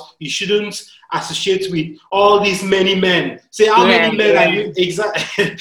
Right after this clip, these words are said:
Speaker 1: <laughs> All these many men. Um, so I, let's untangle that for a moment, uh, because I think culturally,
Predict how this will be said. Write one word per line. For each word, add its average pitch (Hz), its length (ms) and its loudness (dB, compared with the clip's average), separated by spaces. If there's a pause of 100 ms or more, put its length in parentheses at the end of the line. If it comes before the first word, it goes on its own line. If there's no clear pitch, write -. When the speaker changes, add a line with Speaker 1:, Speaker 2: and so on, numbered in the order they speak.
Speaker 1:
<laughs> 269 120 -6
All 302 260 4
these - 160 -2
many 240 240 -2
men. 214 380 -2 (340)
Um, 196 640 2 (180)
so - 800 2
I, 233 240 -6 (220)
let's 311 400 -2
untangle 185 600 -2
that 165 300 -4
for 143 160 -8
a 143 160 -12
moment, 143 420 -14 (200)
uh, 156 320 -6
because 170 340 -6
I 170 80 -8
think 180 260 -12
culturally, 160 920 -6